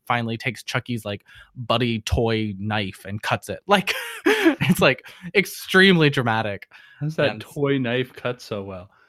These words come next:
Speaker 1: Well, it happened in the first movie too, I'm pretty sure. So,
Speaker 2: Yeah.
Speaker 1: <laughs> um, but that's when, like, they fall and then Andy does a number on Chucky,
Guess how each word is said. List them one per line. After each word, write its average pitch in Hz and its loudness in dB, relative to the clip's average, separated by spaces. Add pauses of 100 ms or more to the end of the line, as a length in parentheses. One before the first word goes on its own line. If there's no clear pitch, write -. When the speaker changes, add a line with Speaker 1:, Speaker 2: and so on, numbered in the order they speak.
(460)
Speaker 1:
Well, 156 0
it 147 0
happened 185 2
in 359 2
the 269 2
first 120 -2
movie 92 -8
too, 117 -4
I'm 92 -8
pretty 95 -8
sure. 98 -8
So, 107 -2 (600)
Speaker 2:
Yeah. 302 2
Speaker 1:
<laughs> - -20
um, 113 -8 (380)
but 170 2
that's 220 4
when, 139 4 (480)
like, 113 -2 (1300)
they 175 4
fall 147 6
and 131 -4
then 123 -6
Andy 175 2
does 131 0 (140)
a 139 0
number 120 0
on 117 -2
Chucky, 113 -4